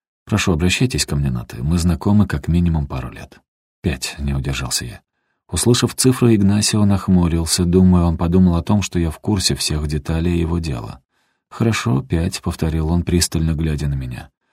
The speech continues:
Между нами троими, стоявшими в огромной гостиной, чьи белые отреставрированные окна выходили на улицу Дата, повисла напряжённая тишина. «Хотите молодого вина?» Руководство Slow Food сотрудничает с винодельней, где изготавливают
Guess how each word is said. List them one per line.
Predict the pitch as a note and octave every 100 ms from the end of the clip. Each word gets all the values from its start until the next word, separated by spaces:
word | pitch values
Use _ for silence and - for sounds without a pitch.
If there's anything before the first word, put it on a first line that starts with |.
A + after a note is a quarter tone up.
| _ _ _
Между | F2+ F#2+ G#2
нами | A2 A#2+
троими, | A2+ G2+ G#2 A2 G2
стоявшими | - E2+ F2+ F#2+ - F#2
в | E2
огромной | E2 F2 F2+ E2+ D#2+
гостиной, | D#2 - - A#2 A2 G2
чьи | - F2+ E2 D2+
белые | F2 F2 E2+ E2 D#2+
отреставрированные | - D#2 - D#2 E2+ E2 D#2 D#2 D#2 D2+
окна | - E2 E2+ D2+
выходили | D#2 E2 D#2+ D2+
на | D2 D2+
улицу | D2 C#2+ -
Дата, | D2 F#2 - A2+ _ _ _ _
повисла | G2+ A2+ A#2+ A2+
напряжённая | A2 F#2 F2+ D#2+ E2 D#2+ D#2
тишина. | D2 C#2+ B1 - - _ _ _ _ _ _
«Хотите | - F#2+ C3+ C3+
молодого | C#3+ A2 F2 D#2+ D2
вина?» | D2+ B1 - _ _ _ _ _ _
Руководство | F#2+ F#2+ A2+ A#2 - G#2
Slow | - G#2 G#2 F#2+
Food | - A#2 G#2
сотрудничает | - G2 G2+ F#2 E2+ - E2+ -
с |
винодельней, | F#2 F2 F#2+ A2+ D#2 C2+
где | C#2 D2 D#2
изготавливают | D2+ E2+ - F#2 E2+ D#2+ E2+